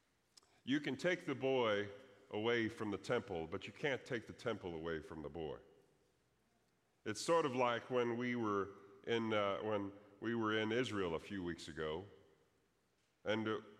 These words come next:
I was wearing a D B U shirt. Somebody said something to me about it, and I said something similar. "You can take the boy away from Texas, but not Texas from the boy." Friends, I want you to realize Daniel had a choice to make, but it had already been made. Would you just look down at verse eight?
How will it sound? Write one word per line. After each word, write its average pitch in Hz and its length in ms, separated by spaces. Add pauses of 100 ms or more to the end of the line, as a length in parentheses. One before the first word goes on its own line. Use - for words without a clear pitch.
I 113 140
was 107 160
wearing 113 260
a 104 40
D 117 160
B 113 100
U 117 240
shirt. - 380 (1000)
Somebody 117 380
said 127 240
something 107 440
to 139 200
me 107 120
about 107 320
it, 92 140
and 90 140
I 92 100
said 104 300
something 95 360
similar. 85 400
"You 95 180
can 95 160
take 113 280
the 95 80
boy 98 240
away 92 220
from 87 180
Texas, 85 460
but 80 180
not 87 280
Texas 85 360
from 82 220
the 78 60
boy." 73 280 (1300)
Friends, 104 280
I 110 60
want 110 280
you 113 60
to 104 60
realize 90 580
Daniel 104 440
had 90 160
a 82 40
choice 101 320
to 92 100
make, 78 240
but 87 140
it 78 100
had 76 120
already 76 300
been 80 220
made. 71 240
Would 117 140
you 220 60
just 196 260
look 107 120
down 98 220
at 82 80
verse 80 320
eight? 80 220